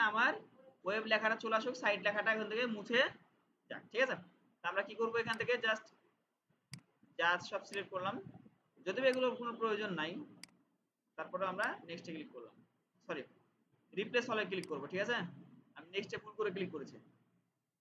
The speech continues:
এবার যদি আমরা দেখি, যেখানে যেখানে সাইট লেখা ছিল, সাইট লেখা ছিল না এর আগে, এখানে ওয়েব হয়ে গেছে, দেখেন। আবার যদি কন্ট্রোল এফ দি, ডাব্লিউ ই বি যদি লিখি, দেখেন যেখানে যেখানে সাইট লেখা ছিল,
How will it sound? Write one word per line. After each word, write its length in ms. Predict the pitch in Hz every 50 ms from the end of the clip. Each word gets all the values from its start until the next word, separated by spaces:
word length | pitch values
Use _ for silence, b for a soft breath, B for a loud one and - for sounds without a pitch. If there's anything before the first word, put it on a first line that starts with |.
| _ _ _ _ _ - - -
এবার 120 | 180 202 208
যদি 100 | 214 220 226
আমরা 120 | 220 226 220 220
দেখি, 160 | 220 240 240 254 277 381 - - - - _ _ _ _ _ _ -
যেখানে 200 | - 196 214 220 220
যেখানে 180 | 226 233 226 226 -
সাইট 200 | - 208 220 214 214 220
লেখা 140 | 220 233 233
ছিল, 80 | 226 220 220 220 220
সাইট 120 | 240 214 208 220
লেখা 120 | 226 226
ছিল 80 | 220 220 220
না 60 | 220 220
এর 60 | 220
আগে, 140 | 220 233 262 320 381 - - - - _ _ _ -
এখানে 180 | 175 190 190 202 185
ওয়েব 200 | 185 190 190 185 175
হয়ে 120 | 175 160 143
গেছে, 140 | 139 143 156 147
দেখেন। 180 | 156 180 202 240 359 - - - - - - _ _ _ _ _ _ _ _ _ _ _ -
আবার 120 | 147 160 165
যদি 100 | 180 185 185 -
কন্ট্রোল 300 | 185 185 185 180 202 208 196 - - 196
এফ 100 | 196 180 180 175 -
দি, 120 | 220 233 277 392 359 - _ _ _ _ _ _ _ _ _ _ _ _ _ -
ডাব্লিউ 340 | 156 160 156 160 180 185 190 190 190 - 175
ই 20 | 175 175 170
বি 80 | 175 175 170 175
যদি 120 | 170 170 170
লিখি, 220 | 170 180 214 220 254 370 370 - - - _ -
দেখেন 180 | 139 143 139 127 123 123
যেখানে 200 | 160 170 196 190
যেখানে 180 | 208 208 202 175 -
সাইট 180 | 202 196 202 196 202
লেখা 120 | 202 208 208 214
ছিল, 80 | 220